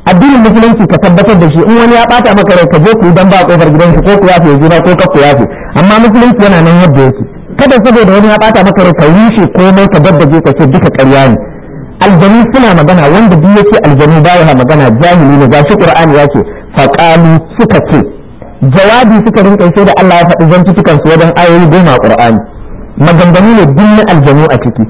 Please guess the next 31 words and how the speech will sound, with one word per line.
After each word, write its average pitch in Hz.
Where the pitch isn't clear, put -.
"Wa 151
annahu 190
ta'ala 165
jaddu 156
rabbina, 135
mattakhadha 202
sahibatan 175
wala 214
walada." 135
Suka 214
ce, 208
"Allah 226
ubangijinmu 160
ya -
fi 233
karfin 233
a 196
ce -
ainihin 170
yana 165
da 123
mata 123
ko 143
yana 151
da 107
ɗa." 131
Aljanu 156
suka 202
yi 160
ta 180
jawabi, 131